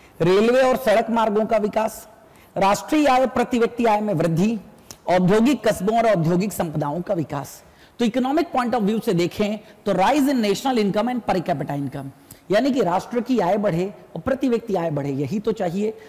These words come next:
तो इसका सही option क्या है? सी, rise in national income and per capita income।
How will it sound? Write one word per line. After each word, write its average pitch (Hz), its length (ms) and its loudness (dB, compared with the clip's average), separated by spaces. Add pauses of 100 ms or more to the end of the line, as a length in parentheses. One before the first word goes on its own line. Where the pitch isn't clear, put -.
(120)
तो 190 40 0
इसका 196 200 -4
सही 285 240 2
option 214 300 -2
क्या 196 140 -4
है? 180 160 -4
सी, 202 340 -2 (260)
rise 233 380 2
in 208 80 -2
national 196 340 0
income 190 300 -2
and 165 120 -8
per 165 100 -4 (100)
capita 165 340 -6 (260)
income। 135 380 -6